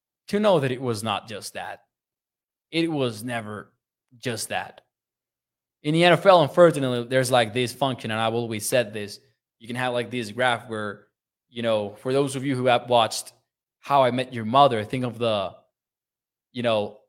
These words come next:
crazy hot scale gig that they had, that, that, that kinda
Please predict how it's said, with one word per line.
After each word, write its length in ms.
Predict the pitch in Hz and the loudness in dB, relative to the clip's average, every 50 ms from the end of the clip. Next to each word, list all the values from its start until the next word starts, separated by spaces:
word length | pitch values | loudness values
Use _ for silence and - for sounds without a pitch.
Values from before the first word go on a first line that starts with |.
| _ _ _ _ | _ _ _ _
crazy 360 | - 165 160 151 139 123 131 | 0 2 2 2 0 -2 -4
hot 340 | 117 - 151 143 139 - - | -2 0 2 2 2 0 -4
scale 540 | - - 123 113 107 104 101 101 101 107 - 127 | -8 -4 -2 -2 -2 -2 -4 -6 -8 -12 -16 -12
gig 400 | 117 123 117 110 107 104 - - | -6 -4 -4 -4 -4 -6 -8 -10
that 100 | 117 107 | -10 -6
they 140 | 113 113 107 | -4 -4 -4
had, 300 | 110 110 107 104 92 104 | -2 -2 -4 -4 -4 -4
that, 240 | 110 101 98 - 117 | -6 -6 -6 -6 -6
that, 240 | 117 113 - - | -8 -8 -6 -4
that 200 | - 117 120 120 | -4 -4 -4 -4
kinda 460 | - 135 127 117 107 101 95 85 - | -4 -6 -4 -4 -2 -4 -4 -6 -10